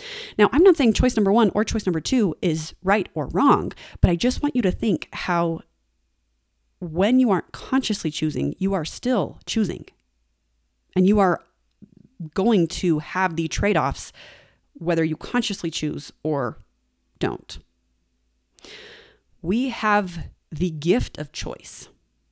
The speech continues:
We have the ability to choose, yet we give it away by not choosing. And we lie to ourselves by saying, "I just don't, I don't wanna have to choose because I know there will be trade-offs to either choice."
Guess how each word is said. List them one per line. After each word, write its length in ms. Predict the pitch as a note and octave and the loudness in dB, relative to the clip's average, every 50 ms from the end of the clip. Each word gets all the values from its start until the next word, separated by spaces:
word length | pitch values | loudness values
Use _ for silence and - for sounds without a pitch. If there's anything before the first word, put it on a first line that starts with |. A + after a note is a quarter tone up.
| _ _ _ _ _ | _ _ _ _ _
We 160 | F3+ F#3+ G#3+ | -4 -4 -2
have 220 | G3+ G#3 A3 F#3 E3+ | 0 -2 -2 0 0
the 120 | F#3 F3 | 2 2
ability 640 | E3 D3 C#3 C#3 E3+ F3 A3 C#4 C#4+ A3 E3+ - - | 2 0 0 2 2 2 4 2 2 2 0 0 -2
to 160 | - - - | -6 -10 -10
choose, 440 | - - - - - - - - - | -8 -6 -6 -6 -6 -6 -8 -12 -10
yet 260 | - D#3+ F3 D#3 - E3 | -6 -2 -2 -2 -2 -2
we 160 | F3 F3 D#3+ | -4 -4 -4
give 260 | D3 - F#3 F#3+ G#3 | -2 0 0 2 2
it 100 | G#3 F#3+ | 2 2
away 640 | F#3 E3 D#3+ F3 G#3 A#3+ G#3+ E3+ D3+ D3 C#3+ D3+ - - | 2 2 0 0 0 0 0 0 0 -2 -4 -6 -8 -8
by 260 | E3 - E3 D#3 D#3 | -4 -2 -2 -2 -2
not 420 | D#3+ D#3 D#3+ F3 F3+ G3+ G#3+ - | -2 -2 -2 0 0 -2 -4 -4
choosing. 500 | - - - - - - - - - - - _ _ _ _ _ _ _ _ _ _ _ _ - - - - - - | -6 -6 -6 -6 -8 -8 -10 -10 -10 -12 -14 _ _ _ _ _ _ _ _ _ _ _ _ -20 -20 -20 -20 -8 0
And 160 | - F#3 F3 F3 | 2 4 4 4
we 100 | F#3 F3 | 4 4
lie 360 | F3 E3 E3+ F3+ B3 C#4+ D4+ | 2 2 2 2 2 2 2
to 140 | C4+ G3 E3 | 4 4 4
ourselves 800 | D3 A#2+ - - - G#2+ D#2+ F2 - F#3 G3 G3 - - - - _ _ _ _ _ _ _ _ _ _ _ _ _ _ _ _ - _ _ _ _ _ _ - | 2 0 -2 -2 -2 -2 -2 -2 -2 -4 -4 -6 -8 -10 -12 -16 _ _ _ _ _ _ _ _ _ _ _ _ _ _ _ _ -20 _ _ _ _ _ _ -8
by 160 | - E3+ D#3+ D#3 | -2 -2 -2 -2
saying, 440 | - - G3+ G#3 G#3+ F#3+ E3+ D3+ - | -2 -2 0 2 4 4 4 2 2
"I 160 | F3 F#3+ G3+ | -2 -6 -4
just 240 | G#3 A3+ G3+ - - | -4 -4 -4 -4 -4
don't, 240 | F#3+ E3+ F3 E3+ - _ - | -2 0 0 0 -2 _ -12
I 140 | - E3 F3+ | -10 -8 -4
don't 120 | G#3+ A3 - | -2 0 2
wanna 160 | G#3+ G3 F#3 | 2 2 0
have 180 | - F#3 F3+ - | 0 -4 -8 -8
to 80 | - | -8
choose 400 | D#3 - - - C4+ C4 F#3 D#3+ | -8 -6 -4 -4 -2 -2 -2 -2
because 240 | - - F3 - E3+ | -2 -4 -6 -4 -4
I 120 | E3 D#3+ E3 | -6 -4 -2
know 360 | E3 E3+ F3+ A3 B3 A3+ F3+ | -2 0 2 2 2 2 0
there 160 | D#3 D#3 D#3 | 0 -2 -2
will 180 | D3+ D#3+ E3 F3 | -2 -2 -2 0
be 140 | F#3+ G3 | -2 -4
trade-offs 560 | - - - G#3 G#3+ F#3+ D#3 C#3+ D3 - - - | -6 -4 -4 -2 -2 -2 -2 -2 -4 -6 -8 -8
to 120 | - D#3+ - | -8 -8 -6
either 240 | D#3 D3 C#3+ D3 D#3 | -6 -8 -8 -8 -8
choice." 400 | - - - D#3+ E3 - - | -6 -4 -2 -2 -2 -2 -6